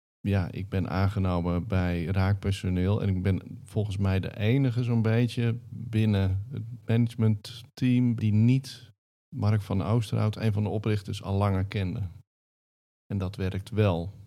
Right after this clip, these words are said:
Dus ja, ik wil niet zeggen dat omdat het bij mij een keer is fout gegaan, dat het altijd fout gaat. Ik durf daar niet zoveel, eh, niet echt uitspraken over te doen. Maar ik vond het in ieder geval, eh,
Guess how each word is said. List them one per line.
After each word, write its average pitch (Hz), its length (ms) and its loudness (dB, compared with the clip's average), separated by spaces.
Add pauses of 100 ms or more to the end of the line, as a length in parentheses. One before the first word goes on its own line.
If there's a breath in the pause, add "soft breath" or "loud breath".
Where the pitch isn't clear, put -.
(220)
Dus - 340 -10
ja, 87 180 -8
ik 101 280 -12
wil 101 160 2
niet 104 180 2
zeggen 95 220 0
dat 95 180 -4 (260)
omdat 98 380 -2
het 98 180 -6
bij 98 120 2
mij 101 180 2
een 104 80 2
keer 101 280 0
is 101 100 -4
fout 101 300 0
gegaan, 101 340 0
dat 95 140 -2
het - 100 -10
altijd 101 280 -2
fout 95 300 0
gaat. 92 420 -6 (340)
Ik 104 140 -6
durf 113 180 0
daar 113 100 0
niet 113 180 2
zoveel, 107 540 2
eh, 101 360 4
niet 104 280 0
echt 98 200 -6
uitspraken 87 600 0
over 92 180 -2
te 90 100 -4
doen. 98 180 0
Maar 104 140 -2
ik - 180 -4
vond 135 220 0
het 123 120 2
in 123 80 2
ieder 117 200 2
geval, 104 480 2
eh, 90 140 0